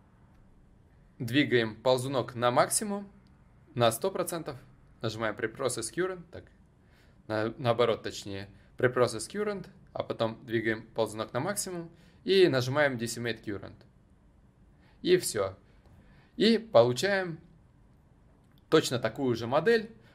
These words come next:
которая просто теперь не состоит из четырёхугольных полигонов,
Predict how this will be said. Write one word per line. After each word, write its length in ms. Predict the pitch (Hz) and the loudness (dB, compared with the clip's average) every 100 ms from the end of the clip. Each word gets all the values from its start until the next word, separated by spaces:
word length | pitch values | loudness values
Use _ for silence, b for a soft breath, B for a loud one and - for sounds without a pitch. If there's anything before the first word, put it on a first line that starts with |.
| - | -2
которая 320 | 135 143 131 | 0 4 4
просто 320 | 127 123 123 | 4 -2 -4
теперь 400 | 117 - - 113 | -8 -10 -4 -4
не 100 | 117 | -4
состоит 420 | 113 123 - 233 180 | -8 -4 -2 0 0
из 380 | 165 165 - | -2 -2 -6
четырёхугольных 760 | - - 147 135 135 143 135 127 | -10 -4 -2 -2 -2 -2 -2 -4
полигонов, 520 | 139 131 139 135 | -4 -2 -2 -4